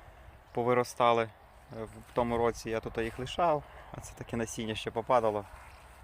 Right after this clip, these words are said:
та й лишилося. Ну а так я кажу, друзі, жнива на носі, а я вирішив робити електрику. Чого, з часом зараз,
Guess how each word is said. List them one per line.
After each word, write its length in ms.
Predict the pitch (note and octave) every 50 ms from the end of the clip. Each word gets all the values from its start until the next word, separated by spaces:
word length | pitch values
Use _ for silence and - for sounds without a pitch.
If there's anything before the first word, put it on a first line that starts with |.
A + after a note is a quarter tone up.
| - - -
та 100 | - A2
й 40 | G#2
лишилося. 640 | G#2 G#2+ - - - G#2+ G#2 G#2+ - - - G#2 F#2 - - - - - - - - - - - - - - - - - - - - - - - - - - -
Ну 160 | A#2 A2+ A2
а 40 | A2+
так 220 | - - C#3 -
я 60 | - G#2+
кажу, 260 | - - G#2 G2+ G#2
друзі, 340 | F#2+ A2+ A2+ G2 G2 G2+ F2+ - - G#2
жнива 340 | G2 G#2 A2+ A2+ A#2 A#2 G2+
на 100 | G#2+ G#2
носі, 420 | G#2 C3 D#3+ D#3+ - - - C#3
а 100 | B2+ G#2+
я 140 | G#2+ A#2 A#2
вирішив 420 | A2+ G#2 A2+ A2 A2 - - G#2+ G2+
робити 400 | G#2 G2 F#2+ A2 G#2 - - G#2+
електрику. 520 | G2+ G2+ G2+ F#2+ - F2+ G2+ - - G#2+ - - - - - - - - - - - - - - - - - - - - - - - - -
Чого, 300 | - - A2 G2 G2 G2
з 40 | -
часом 420 | - - A2+ A2 - - G#2+ G2+
зараз, 340 | F#2+ G#2 G2 G2+ F#2+ -